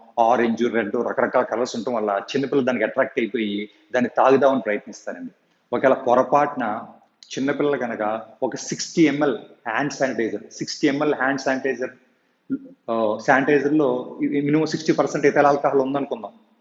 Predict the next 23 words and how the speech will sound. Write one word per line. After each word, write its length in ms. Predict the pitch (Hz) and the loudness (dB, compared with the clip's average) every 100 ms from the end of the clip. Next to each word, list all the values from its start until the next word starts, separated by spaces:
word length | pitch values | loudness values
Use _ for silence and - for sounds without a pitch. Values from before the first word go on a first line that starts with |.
| _ _ _ _ | _ _ _ _
ఉండాలి 220 | 127 143 139 | 0 2 2
కదండి 180 | 135 120 | 2 0
హ్యాండ్ 160 | 123 | 0
శానిటైజర్లో. 420 | 127 117 117 127 156 - - _ | -2 -2 -4 -4 -6 -10 -20 _
ఒక 140 | 127 139 | -2 0
సిక్స్టీ 340 | - 156 170 | -2 0 2
పర్సెంట్ 500 | 156 147 - 170 120 - - _ - | 4 4 2 0 -2 -8 -14 _ -6
శానిటైజర్ 560 | 135 139 147 156 147 131 | -2 0 0 0 -2 2
బాటిల్లో 400 | 131 127 143 120 220 - - | 2 2 0 0 -2 -8 -18
సిక్స్టీ 360 | - 165 - 180 | -8 -8 -2 0
పర్సెంట్ 320 | 156 143 170 | 2 0 0
ethyl 160 | 151 156 151 | 2 4 2
alcohol 260 | 156 151 123 | 2 0 0
ఉంటే 200 | 110 127 135 - - _ _ _ | -2 -2 -2 -8 -18 _ _ _
అది 180 | 135 135 | -4 0
కనుక 260 | 139 156 170 | -2 2 0
ఒక 100 | 135 | 2
పిల్లడు 220 | 135 156 | 2 2
తాగేస్తానండి, 680 | 156 127 143 143 139 127 190 240 - - - 120 | 0 0 -2 -4 -6 -4 -4 -4 -8 -18 -6 -2
అది 180 | 135 123 123 - - | 0 0 -2 -6 -4
నాలుగు 400 | 120 135 147 151 - | 2 4 6 4 4
పెగ్-, 200 | 139 - 135 | 0 0 2
నాలుగు 220 | 131 143 | 4 4